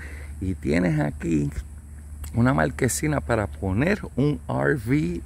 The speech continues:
Class A. O sea, uno de los requisitos de vivir en esta comunidad es que tengas <laughs> un R V Class A. Muchas de esas personas son que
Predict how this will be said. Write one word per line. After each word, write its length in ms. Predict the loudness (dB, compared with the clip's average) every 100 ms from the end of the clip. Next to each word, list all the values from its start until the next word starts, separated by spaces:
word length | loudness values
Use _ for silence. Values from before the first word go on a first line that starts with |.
| -10
Class 580 | -2 2 4 4 2 -4 -6 -2
A. 320 | 2 2 0 -2
O 40 |
sea, 200 | -2 2
uno 260 | 4 4 4
de 60 | 4
los 140 | 2 -2 -10 -12 -12 -14 -12 -12 -12 -10 0
requisitos 760 | 2 4 2 4 4 4 2 2
de 140 | 2
vivir 260 | 4 4 4
en 140 | 4
esta 240 | 2 0 0
comunidad 500 | 2 4 4 2 2
es 120 | -2
que 160 | 2 2
tengas 580 | 4 4 4 2 -2 -4 -4 2 2 4 0
<laughs> 520 | 2 -2 0 -6 -6 2
un 180 | 6 8
R 220 | 8 8
V 340 | 6 4 4 -2
Class 440 | -4 -2 -2 -2
A. 200 | -4 -4 -6 -12 -14 -6 0
Muchas 180 | 6
de 60 | 6
esas 180 | 6 4
personas 520 | 4 4 4 4 2
son 440 | 2 2 4 2 0 -8 -14 -12 -8 -8 -8 -8 -12 -4
que 260 | 4 4